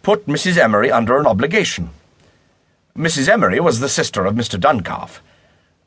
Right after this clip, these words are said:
Mister Duncalf was the town clerk of Bursley and a solicitor. It is well known that all bureaucracies are honeycombed with intrigue.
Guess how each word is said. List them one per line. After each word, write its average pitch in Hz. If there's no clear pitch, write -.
Mister 123
Duncalf 139
was 131
the 147
town 95
clerk 113
of 85
Bursley 120
and 117
a 127
solicitor. -
It 120
is 139
well 190
known 117
that 110
all 143
bureaucracies 113
are 87
honeycombed 92
with 90
intrigue. 78